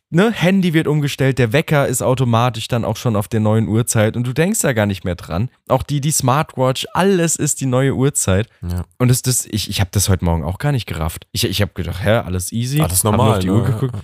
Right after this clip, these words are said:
Speaker 1: hab mir so gedacht, hä, krass, dass ich nicht länger geschlafen hab irgendwie, weil
Speaker 2: Ja,
Speaker 1: ich schon
Speaker 2: Dito.
Speaker 1: um acht Uhr aufgewacht bin.
Speaker 2: <laughs> Statt um
Speaker 1: Und,
Speaker 2: neun, hast du
Speaker 1: äh,
Speaker 2: auch Wecker für neun gestellt, oder was?
Speaker 1: Nee, nee, nee, nee, aber ich hab so gedacht, ach krass, es ist erst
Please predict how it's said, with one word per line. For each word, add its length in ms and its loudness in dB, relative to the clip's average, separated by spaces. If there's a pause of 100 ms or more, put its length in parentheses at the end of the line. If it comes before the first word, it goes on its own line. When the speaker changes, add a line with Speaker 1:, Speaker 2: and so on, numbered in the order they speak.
(100)
Speaker 1:
hab 160 -2
mir 80 4
so 140 2
gedacht, 360 0
hä, 120 2
krass, 400 -4
dass 180 0
ich 160 -6
nicht 240 -2
länger 380 2
geschlafen 680 0
hab 140 -4
irgendwie, 340 0
weil 140 4
Speaker 2:
Ja, 80 4
Speaker 1:
ich 60 2
schon 120 0
Speaker 2:
Dito. 220 0
Speaker 1:
um 60 4
acht 200 -2
Uhr 160 6
aufgewacht 680 0
bin. 200 0 (100)
Speaker 2:
<laughs> 100 -20
Statt 260 0
um 80 4
Speaker 1:
Und, 40 6
Speaker 2:
neun, 160 4
hast 160 4
du 40 4
Speaker 1:
äh, 20 2
Speaker 2:
auch 160 2
Wecker 240 0
für 120 0
neun 280 2
gestellt, 340 0
oder 180 0
was? 220 0 (320)
Speaker 1:
Nee, 220 4
nee, 160 4
nee, 100 2
nee, 180 2
aber 120 2
ich 100 0
hab 100 0
so 120 -4
gedacht, 420 -2
ach 160 -4
krass, 220 -2
es 160 -4
ist 100 -8
erst 360 -4